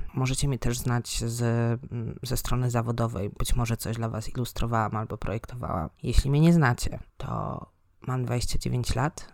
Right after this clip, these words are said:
mieszkam w Warszawie. Właśnie sobie zdałam sprawę, że całe szczęście, że nagrywam to przed początkiem nowego roku, bo wtedy musiałabym powiedzieć, że mam, wiecie, trzydzieści. A na to nie jestem gotowa.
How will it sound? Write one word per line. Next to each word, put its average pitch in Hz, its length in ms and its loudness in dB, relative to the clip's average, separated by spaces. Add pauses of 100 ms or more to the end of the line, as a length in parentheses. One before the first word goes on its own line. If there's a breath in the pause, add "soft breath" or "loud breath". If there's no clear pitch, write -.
(180)
mieszkam 131 420 0
w 131 40 -8
Warszawie. 120 580 0 (1120)
Właśnie - 280 4
sobie 139 160 4
zdałam 135 280 4
sprawę, 131 320 2
że 131 100 -2
całe 131 240 -2
szczęście, - 480 -2
że 131 200 -2
nagrywam 127 480 -2
to 123 160 -2
przed - 360 0
początkiem - 520 -4
nowego 123 280 0
roku, 123 280 -2
bo 139 100 -4
wtedy 117 300 -4
musiałabym 120 480 -2
powiedzieć, 120 460 -4
że 113 140 -4
mam, 113 200 -6
wiecie, 110 320 -8 (340)
trzydzieści. - 760 -12 (720)
A 135 80 -8
na 131 120 -2
to 131 120 -6
nie 131 180 -2
jestem 127 300 -6
gotowa. - 480 -8